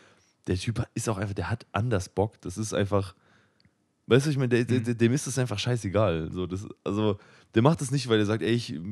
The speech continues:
Speaker 1: tu mir jetzt weh, um Geld damit zu verdienen“, sondern einfach so, „Ja, fuck it, lass einfach machen.“ Dass
Speaker 2: Ja.
Speaker 1: ich so eine ganz wilde Dings irgendwie finde, keine Ahnung,
Speaker 2: Ich
Speaker 1: also.
Speaker 2: verstehe das und ich kann's ein bisschen nachvollziehen, aber ich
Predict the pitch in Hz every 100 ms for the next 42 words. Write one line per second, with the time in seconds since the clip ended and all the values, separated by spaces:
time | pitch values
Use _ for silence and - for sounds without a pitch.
0 | 104 - 113 107 - 123 113 98 113 135
1 | 127 110 107 113 104 101 101 101 98 95
2 | _ _ - - 117 85 92 90 95 98
3 | 87 104 87 85 - _ _ _ _ _
4 | _ - 123 123 120 117 113 127 113 117
5 | 135 127 120 - - - 143 101 123 123
6 | - 147 - 92 80 80 82 85 85 -
7 | 95 143 160 - 117 - 120 120 113 135
8 | 123 117 - 131 123 107 101